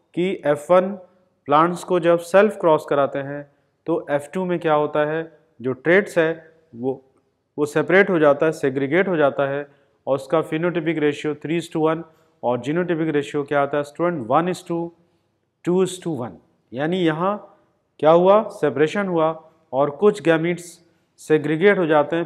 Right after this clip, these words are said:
प्योर फॉर्म में मिलते हैं, इसलिए इसको बोलते हैं principle of segregation, करेक्ट? So स्टूडेंट, हम लोग आज पढ़ेंगे law of independent assortment और principle of independent assortment, that is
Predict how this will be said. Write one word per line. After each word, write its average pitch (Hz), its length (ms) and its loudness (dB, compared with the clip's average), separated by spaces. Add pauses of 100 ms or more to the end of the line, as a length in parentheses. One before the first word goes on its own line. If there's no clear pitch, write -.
प्योर 190 220 2
फॉर्म 170 240 0
में 156 80 -4
मिलते 143 260 -6
हैं, 143 180 -8 (400)
इसलिए 160 260 0
इसको 151 280 -4
बोलते 135 240 -6 (140)
हैं 156 100 -6 (640)
principle 143 480 -2
of 180 180 4 (380)
segregation, 113 680 -8 (320)
करेक्ट? 190 300 2 (300)
So 160 100 0
स्टूडेंट, 214 380 2
हम 165 180 -4
लोग 175 240 0
आज 165 220 4
पढ़ेंगे 170 380 -2 (640)
law 143 380 4
of 196 100 -2 (220)
independent 175 640 0
assortment 139 500 -6 (140)
और 151 240 2 (140)
principle 156 480 0
of - 320 -4
independent 156 540 -4
assortment, 147 520 -8 (560)
that 143 300 0
is 220 200 0